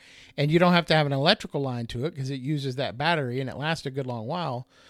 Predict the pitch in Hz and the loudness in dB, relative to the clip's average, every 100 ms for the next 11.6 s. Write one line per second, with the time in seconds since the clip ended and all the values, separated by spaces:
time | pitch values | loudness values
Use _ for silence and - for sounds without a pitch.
0 | - - 190 196 190 170 247 262 160 - | -20 -2 0 2 4 6 6 4 0 0
1 | 160 143 127 151 151 170 240 240 170 135 | 0 0 2 2 2 2 2 2 0 0
2 | 117 156 220 117 110 - _ _ _ - | 0 -2 -2 -2 -6 -14 _ _ _ -4
3 | 165 160 143 151 139 156 262 175 131 120 | -2 0 -4 -6 -6 -2 2 2 0 -2
4 | 190 208 117 104 - _ _ 156 135 262 | -2 -2 -4 -8 -12 _ _ -4 0 0
5 | 277 196 175 160 147 147 147 - 139 135 | 2 0 0 0 2 2 -2 -4 -6 -4
6 | - - 175 196 165 147 175 - 127 101 | -6 2 2 4 0 0 -4 -4 -8 -8
7 | 127 131 139 139 147 135 143 165 - 160 | -10 -8 -6 -4 -4 -4 -4 -4 -4 -4
8 | 165 165 139 123 147 151 143 135 - 131 | -2 -2 -4 -2 -2 -2 -4 -6 -8 -8
9 | 160 147 147 143 147 143 139 135 120 120 | -4 -4 -4 -4 -4 -4 -8 -8 -10 -10
10 | _ _ _ - 135 170 170 160 170 165 | _ _ _ -6 2 2 4 0 -2 -4
11 | 160 - 170 175 147 139 | -6 -4 -2 -4 -6 -8